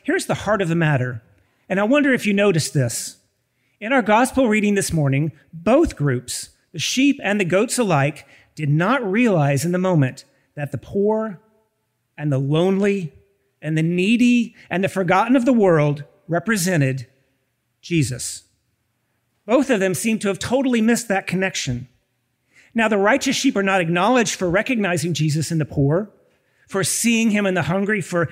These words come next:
regarding him among prisoners, because, well, they didn't.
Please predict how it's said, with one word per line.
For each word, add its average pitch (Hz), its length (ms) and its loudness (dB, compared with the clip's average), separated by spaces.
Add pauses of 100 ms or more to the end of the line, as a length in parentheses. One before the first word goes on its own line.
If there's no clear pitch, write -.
(180)
regarding 196 420 2
him 208 160 2
among 185 240 0
prisoners, 240 560 -2
because, 220 720 -4 (380)
well, 208 400 -2 (1120)
they 190 140 -2
didn't. 190 480 -2